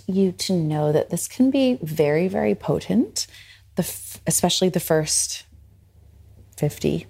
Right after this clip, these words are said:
<laughs> times you do it. So I highly recommend you do this at home, um, in a quiet place, and really give you some you time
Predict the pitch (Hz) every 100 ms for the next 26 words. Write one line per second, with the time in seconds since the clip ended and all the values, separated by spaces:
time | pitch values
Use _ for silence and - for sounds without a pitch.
0 | 180 679 214 640 151 175 - - - -
1 | _ - 156 160 160 - 175 156 143 180
2 | 220 - - - - - - 226 208 -
3 | 180 175 175 180 233 302 185 - 151 139
4 | 143 143 - - 151 147 143 139 - 147
5 | 139 135 135 131 - - - _ _ -
6 | - _ - 226 202 190 185 180 175 180
7 | 175 _ _ _ - 143 143 139 139 -
8 | 135 - - - - 180 185 - 190 180
9 | - 165 151 151 151 - - - - 151
10 | 143 139 143 - 156 147 156 170 160 160
11 | 156 156 151 - - - - 156 151 147
12 | 143 143 - - 160 160 160 190 214 208
13 | 151 143 139 143 147